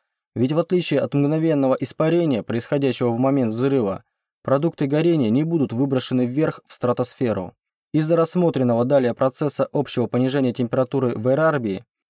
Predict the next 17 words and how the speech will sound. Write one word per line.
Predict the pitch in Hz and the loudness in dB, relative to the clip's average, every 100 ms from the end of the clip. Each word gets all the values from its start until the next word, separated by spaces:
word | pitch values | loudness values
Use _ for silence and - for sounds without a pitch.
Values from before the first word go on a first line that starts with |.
| _ - | _ -2
произойдет | 123 123 156 175 - | 0 0 0 0 0
образование | 117 127 147 156 147 127 | 0 2 2 2 2 0
устойчивых | 131 - 165 139 113 110 | -4 0 0 0 -2 -2
холодных | 139 143 135 113 | 0 2 2 0
слоев | - 131 135 117 | 0 2 2 0
воздуха | 143 165 143 - - | 0 0 0 -4 -4
у | 131 | -2
поверхности. | 135 117 110 98 95 - 87 - _ _ _ | 0 0 0 -2 -6 -8 -12 -14 _ _ _
Выделившиеся | 123 185 165 131 - 127 117 120 | 0 0 2 0 0 -2 -2 -4
при | - 127 | -4 -4
тлении | 151 147 127 107 | 0 2 2 0
химические | - 139 127 - 120 | 0 0 0 -2 -4
вещества | 120 - 135 160 156 - | -2 -6 -6 0 2 2
задержатся | 110 113 147 127 110 - | 0 -2 0 -2 -2 0
в | 120 | 0
этих | 120 110 | -2 -2
слоях, | 135 143 156 | 2 2 2